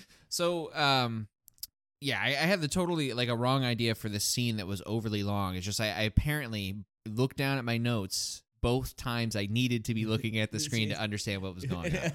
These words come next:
Speaker 1: <laughs>
Speaker 2: And, well, I'll explain that when we get to that scene
Speaker 1: Yeah.
Speaker 2: again. But, uh, I do wanna say that this is only, and hopefully will be the last time, but only the second time this has ever happened on our podcast.
Speaker 1: Yeah.
Speaker 2: And the last time, it's been so long I think it was, like, actually episode nineteen of our podcast.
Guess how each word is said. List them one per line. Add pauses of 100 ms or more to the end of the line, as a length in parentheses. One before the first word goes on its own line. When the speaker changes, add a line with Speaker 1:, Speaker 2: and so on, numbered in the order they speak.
Speaker 1:
<laughs>
Speaker 2:
And,
well,
I'll
explain
that
when
we
get
to
that
scene
Speaker 1:
Yeah.
Speaker 2:
again.
But,
uh,
I
do
wanna
say
that
this
is (100)
only, (180)
and
hopefully
will
be
the
last
time,
but
only
the
second
time
this
has
ever
happened
on
our
podcast.
Speaker 1:
Yeah.
Speaker 2:
And
the
last
time,
it's
been
so
long (200)
I
think
it
was,
like,
actually
episode
nineteen
of
our
podcast.